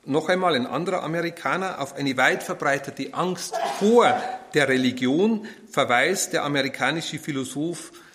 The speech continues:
Thomas Nagel. Also man schreibt ihn wie deutsch Nagel, aber Nagel spricht man.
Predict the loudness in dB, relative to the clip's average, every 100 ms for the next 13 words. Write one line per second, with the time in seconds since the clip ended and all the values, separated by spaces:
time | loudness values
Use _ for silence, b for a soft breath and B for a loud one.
0 | B B -2 2 2 2 -2 -10 -6 0
1 | 0 0 -4 -6 B B B -12 -6 -6
2 | -2 -4 -4 -6 -6 -6 -4 -4 -4 -4
3 | 0 2 2 0 -2 B B -20 _ -4
4 | -2 -4 -8 -16 -4 -2 -2 -4 -8 -8
5 | -8 -4 0 0